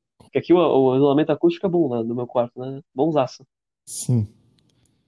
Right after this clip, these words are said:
Speaker 1: Vai, vai alto ruído, daqui a pouco abre a porta aqui,
Speaker 2: Mas
Speaker 1: tá,
Speaker 2: eu
Speaker 1: tá
Speaker 2: não
Speaker 1: pronta a
Speaker 2: vi
Speaker 1: janta.
Speaker 2: o Faroeste Cabo-, Faroeste Caboclo.
Speaker 1: Não ouviu? Agora você ouviu o cabeleireiro, né, na cabeleireira?
Speaker 2: Não.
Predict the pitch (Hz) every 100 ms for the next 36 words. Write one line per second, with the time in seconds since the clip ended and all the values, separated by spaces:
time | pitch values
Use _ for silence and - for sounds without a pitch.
0 | _ _ _ _ _ _ _ _ _ _
1 | _ - 131 120 131 - 139 156 - 160
2 | 120 127 - 151 170 185 - 143 143 -
3 | 156 139 131 208 214 208 226 269 233 202
4 | 220 196 165 139 117 - 131 127 - 131
5 | 120 120 117 - 113 113 - - 123 117
6 | - 123 110 113 123 117 - 151 _ _
7 | _ _ _ _ _ _ _ _ - 143
8 | 139 170 196 _ _ _ 135 139 147 165
9 | 180 180 180 190 165 127 123 123 131 131
10 | 127 117 110